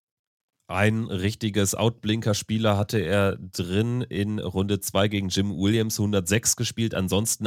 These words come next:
alles zwischen einundneunzig und hundert, also sehr konstant auf einem sehr hohen Niveau. Gervin Price unter anderem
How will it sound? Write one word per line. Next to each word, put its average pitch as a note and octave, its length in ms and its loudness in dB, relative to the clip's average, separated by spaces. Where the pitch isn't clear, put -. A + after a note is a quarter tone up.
alles A2+ 440 0
zwischen G#2+ 340 -2
einundneunzig F#2+ 640 0
und F2 160 0
hundert, F#2+ 380 2
also F2+ 280 2
sehr G2 260 4
konstant G#2 640 0
auf F#2 340 0
einem F2 360 0
sehr F#2 240 2
hohen F#2 240 4
Niveau. F#2+ 420 2
Gervin G2 400 2
Price G#2+ 320 4
unter G2+ 300 -2
anderem A#2 480 2